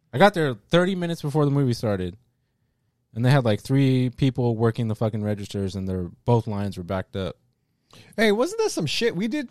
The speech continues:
Speaker 2: we did, like, the Wednesday three thirty, and they were, like, packed, but yeah, it was only, like, two people working. Like,
Speaker 1: Yeah.
Speaker 2: what the fuck?
Speaker 1: I was like, "You guys fucked up on this scheduling."
Speaker 2: So, what, y'all think this wasn't gonna pop off?
Speaker 1: So I was just like,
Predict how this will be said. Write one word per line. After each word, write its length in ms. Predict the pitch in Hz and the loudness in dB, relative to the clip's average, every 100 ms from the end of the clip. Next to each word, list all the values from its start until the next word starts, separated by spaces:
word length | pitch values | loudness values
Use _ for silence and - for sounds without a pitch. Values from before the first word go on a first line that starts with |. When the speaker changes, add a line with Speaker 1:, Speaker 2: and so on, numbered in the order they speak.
| - | -8
Speaker 2:
we 180 | 165 | -6
did, 140 | 220 269 | -4 -2
like, 200 | 233 - | -2 2
the 280 | 156 135 110 | 4 4 4
Wednesday 680 | 117 156 151 151 127 120 | 2 2 4 4 4 2
three 240 | 101 - 151 | 0 0 2
thirty, 360 | 147 165 202 226 _ _ _ _ _ _ _ _ _ | 4 4 2 -2 _ _ _ _ _ _ _ _ _
and 180 | - 139 | 0 2
they 60 | 175 | 4
were, 100 | 330 | 4
like, 240 | 170 92 | 0 -4
packed, 460 | - - 202 269 - | -6 2 2 2 -4
but 140 | 147 | -6
yeah, 80 | 165 | -4
it 60 | 330 | -4
was 100 | 247 | -4
only, 100 | 247 | -4
like, 160 | 131 | -4
two 160 | - - | -6 -4
people 300 | 170 196 120 | -2 -4 -4
working. 240 | 101 175 107 | -6 -6 -2
Like, 80 | |
Speaker 1:
Yeah. 180 | 151 170 | 0 2
Speaker 2:
what 0 | |
the 120 | 113 104 | 0 0
fuck? 140 | 175 | 0
Speaker 1:
I 60 | 135 | 0
was 100 | 151 | -2
like, 160 | 170 | -2
"You 100 | 240 | -2
guys 240 | 285 113 - | -2 0 0
fucked 380 | - 127 117 | 4 4 6
up 180 | 143 214 | 2 2
on 160 | 117 107 | 0 0
this 240 | 131 185 | 0 -2
scheduling." 540 | - 101 95 98 98 113 _ _ _ _ _ | 0 0 0 -2 -4 -8 _ _ _ _ _
Speaker 2:
So, 120 | 156 | -6
what, 140 | 143 165 | 0 2
y'all 140 | 165 | 2
think 180 | 180 165 | 2 -2
this 120 | 165 | -2
wasn't 220 | 175 160 | -2 0
gonna 120 | 151 | -2
pop 260 | 104 160 147 | 0 -2 2
off? 360 | 160 285 - - _ _ _ | 0 0 -8 -20 _ _ _
Speaker 1:
So 160 | - - | -4 4
I 80 | 110 | 4
was 100 | 113 | 4
just 200 | 117 113 | 2 0
like, 260 | 110 107 | 0 0